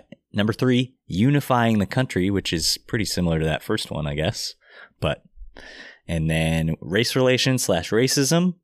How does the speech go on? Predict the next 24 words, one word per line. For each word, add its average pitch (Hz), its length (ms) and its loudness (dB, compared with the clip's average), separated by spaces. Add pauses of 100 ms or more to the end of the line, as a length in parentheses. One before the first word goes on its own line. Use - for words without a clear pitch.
(540)
economic 123 520 0
problems, 147 560 2
and 92 220 0
then 92 500 2 (300)
all 95 180 4
these 98 260 2
are 87 220 2
kind 90 240 -2
of 82 60 0
less 87 160 0
than 87 100 -4
five - 240 -2
percent - 300 -2
now. 78 260 -2
Elections 113 540 0
and 101 80 0
election 98 320 0
reform, 143 520 0 (380)
lack 113 220 0
of 98 160 0
respect - 460 0
for 123 120 0
each 107 240 0
other, 90 360 2